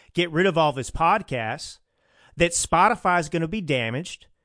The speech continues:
and they will lose their ability to grow because they're gonna be sullied in this operation. But it's not true. I'm sitting here speaking for millions of people right now. And tens of millions of people are saying,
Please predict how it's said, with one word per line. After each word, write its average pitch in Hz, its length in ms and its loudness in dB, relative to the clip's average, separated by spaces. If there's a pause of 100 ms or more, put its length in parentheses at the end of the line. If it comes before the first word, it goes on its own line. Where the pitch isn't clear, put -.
(140)
and 143 220 0
they 175 200 6
will 196 220 4
lose 180 260 4
their 202 140 2
ability 147 460 0
to 139 160 -6
grow 110 400 -4
because 143 340 2 (200)
they're 175 120 4
gonna 165 160 0
be 143 120 -4
sullied 139 480 2
in 113 80 -4
this 120 180 -6
operation. 151 520 -2
But 156 100 0
it's 165 160 -8
not 180 240 2
true. 170 340 -2 (240)
I'm 170 180 4
sitting 214 300 -2
here 185 140 0
speaking 170 420 -2
for 139 160 -4
millions 170 800 2 (320)
of 131 180 -4
people 123 320 -4
right 107 240 -6
now. 101 220 -6 (920)
And 143 260 4 (300)
tens 240 340 4
of 247 100 -2
millions 208 380 0
of 226 80 -14
people 170 300 -2
are 147 80 0
saying, 139 560 -4